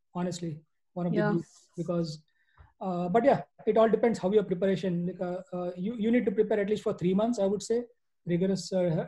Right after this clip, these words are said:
Speaker 1: treks on a, but otherwise, it's, at least for this Kora, uh, for that particular elevation, I would say three to six months. Um, and it all depends from person to person. But I think, uh, the pranayama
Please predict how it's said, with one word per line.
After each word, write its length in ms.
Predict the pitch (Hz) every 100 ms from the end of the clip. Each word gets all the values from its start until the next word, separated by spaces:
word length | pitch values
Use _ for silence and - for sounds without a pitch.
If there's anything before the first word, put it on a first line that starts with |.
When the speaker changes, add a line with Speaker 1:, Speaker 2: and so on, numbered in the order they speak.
| -
Speaker 1:
treks 260 | 185 180 -
on 160 | 185
a, 260 | 175 170 165 - _
but 220 | 175 190
otherwise, 560 | 185 190 226 214 190 - _ _ _ -
it's, 380 | 220 220 180 175 _ 208
at 120 | 180
least 140 | 220
for 120 | 220
this 160 | 190 185
Kora, 340 | - 185 214 240 _ _ _
uh, 340 | 180 170 170 170 170
for 100 | 170
that 200 | 175 175
particular 260 | 202 202
elevation, 560 | 185 190 196 220 226 - _ _ _ _
I 120 | 196 185
would 200 | 190 190
say 160 | 196
three 240 | 185 190 190
to 260 | 196 196 -
six 260 | 175 156
months. 440 | 190 220 240 - _ -
Um, 400 | 175 170 170 151 - _
and 120 | 180
it 60 | 190
all 140 | 185
depends 300 | 190 190 190
from 140 | 196 180
person 280 | 175 175 190
to 60 |
person. 440 | 196 196 190 220 220 _ _ _ -
But 100 | 190
I 60 |
think, 280 | 185 196 185
uh, 180 | 180 170
the 180 | 156 170
pranayama 640 | 180 175 196 196 196 208